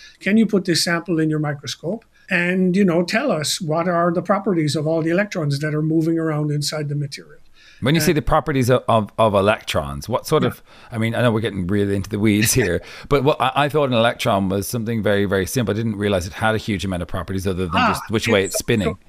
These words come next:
Speaker 1: no, that's a brilliant question. So, you know, in gold or silicon or something, they're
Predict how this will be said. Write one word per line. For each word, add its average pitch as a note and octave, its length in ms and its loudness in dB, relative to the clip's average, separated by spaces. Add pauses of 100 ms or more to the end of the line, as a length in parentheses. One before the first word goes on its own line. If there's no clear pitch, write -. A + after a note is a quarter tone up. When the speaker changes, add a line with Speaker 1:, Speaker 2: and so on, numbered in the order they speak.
(300)
Speaker 1:
no, F#3+ 140 4
that's A#3 220 0
a A3 60 4
brilliant A#3+ 360 0
question. D#3+ 300 -2
So, G3+ 300 2
you A3+ 120 4
know, F#3 240 4
in G3 180 2
gold G3+ 540 4
or E3 140 2
silicon F#3+ 560 0
or D3 100 -4
something, D3+ 460 -2
they're A3+ 120 2